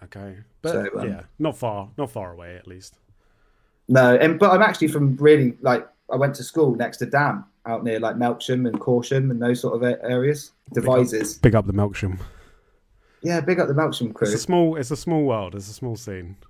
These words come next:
Speaker 2: Mm.
Speaker 1: in that respect.
Speaker 2: Yeah.
Speaker 1: And Bristol's going all right? Like, you enjoying Bristol?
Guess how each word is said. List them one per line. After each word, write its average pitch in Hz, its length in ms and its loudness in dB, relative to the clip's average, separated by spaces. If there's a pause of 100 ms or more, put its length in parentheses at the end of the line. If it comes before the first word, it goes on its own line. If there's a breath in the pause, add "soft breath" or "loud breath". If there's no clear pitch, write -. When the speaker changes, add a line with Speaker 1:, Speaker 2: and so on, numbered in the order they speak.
(500)
Speaker 2:
Mm. 117 160 0
Speaker 1:
in 95 80 -6
that 95 160 -14
respect. 92 320 -16
Speaker 2:
Yeah. 110 300 -2 (640)
Speaker 1:
And 131 160 -2
Bristol's 151 360 4
going 147 220 10
all 143 60 8
right? 160 280 4
Like, 113 200 -6
you 117 60 -4
enjoying 117 320 -2
Bristol? 123 400 -6